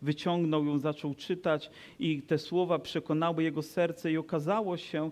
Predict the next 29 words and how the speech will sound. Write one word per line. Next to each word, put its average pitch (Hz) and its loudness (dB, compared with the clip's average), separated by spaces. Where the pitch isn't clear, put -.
że 143 2
jest 180 0
to 180 -2
człowiek, 202 -2
który 170 -2
wcześniej 185 -4
był 151 -2
dyrektorem 160 0
banku, 170 0
ale 147 0
zbankrutował 151 0
też 147 -4
swoje 147 0
życie, 151 -2
doprowadził 156 2
do, 143 2
mm, 127 -2
strasznych 156 0
rzeczy, 151 0
ale 175 6
Ewangelia 208 2
podniosła 196 -2
go 180 -2
na 170 0
nogi, 131 0
Ewangelia 170 2
przywróciła 185 -4
go 175 0
domowi, 147 0